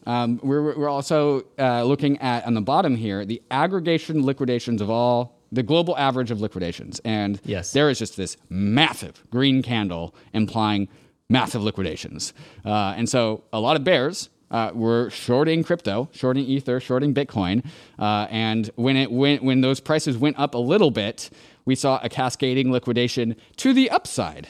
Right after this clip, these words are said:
Speaker 1: the, the way that we like it to go. Uh, and so there was a short squeeze. So big short squeeze to the tune of six hundred million dollars of shorts liquidated.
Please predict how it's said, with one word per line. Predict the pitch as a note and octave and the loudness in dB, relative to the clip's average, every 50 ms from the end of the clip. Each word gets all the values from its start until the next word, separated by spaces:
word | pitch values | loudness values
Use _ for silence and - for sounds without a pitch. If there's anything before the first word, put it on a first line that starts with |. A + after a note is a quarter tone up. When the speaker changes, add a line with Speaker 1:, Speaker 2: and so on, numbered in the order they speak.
| - _ | -20 _
Speaker 1:
the, | - B2 C#3 C#3 C3+ C3+ C#3+ | 0 4 4 4 4 4 2
the | D3 D#3+ | 2 4
way | E3 F3+ F#3+ | 4 4 4
that | G3 G3+ | 4 4
we | G#3 A#3+ C4 | 2 2 2
like | D4+ F#4+ G4+ - | 2 2 2 2
it | C3+ G#2+ - | 0 -2 -2
to | B2+ A2 | -2 0
go. | A2+ A#2 G#2 F#2+ F2+ - - - - - - - - | 0 0 0 -2 -4 -6 -10 -16 -20 -20 -18 -4 0
Uh, | B2 A#2 A2+ A#2 | 2 4 4 2
and | A2 A#2+ | 2 2
so | - D3 | 2 4
there | D#3+ F#3 | 6 6
was | F#3 F#3 | 4 4
a | F#3 | 6
short | - B3+ C#4+ G#3+ | 6 4 4 4
squeeze. | - D#3 G#2 F2 - | 2 -2 -2 -2 -6
So | - - G#2+ C#3 C3 | -8 -4 -2 0 0
big | A2+ G#2 E3 F#3+ G#3 G#3+ A3 A3+ A3+ A3 | 2 4 6 8 10 10 10 10 8 6
short | - - F3 E3 C#3 | 4 2 0 0 0
squeeze | - - D#3+ D#3 D#3 D#3 D#3 - | 0 2 2 4 4 2 2 0
to | D#3 | 0
the | C3+ B2+ | 0 0
tune | - D3+ C#3 B2 | 0 0 0 0
of | G#2+ | 0
six | - - E3+ D#3 - | -2 -4 -4 -2 -2
hundred | E3+ D#3 C#3+ D3+ C#3 | 0 0 2 2 2
million | B2+ B2 C3 C3 C3 C3 | 2 2 2 2 2 2
dollars | A#2+ A#2 A#2+ A#2+ A#2 - G#2 | 2 2 2 2 0 0 -4
of | G2 | -8
shorts | - - B2 A2+ G2+ - - | -4 -2 -2 -2 -2 -2 -2
liquidated. | A2+ B2 - - G#2 G2+ G2 F#2+ F#2 F#2 F#2 F#2 | -2 -2 0 0 0 0 0 0 0 -2 -4 -6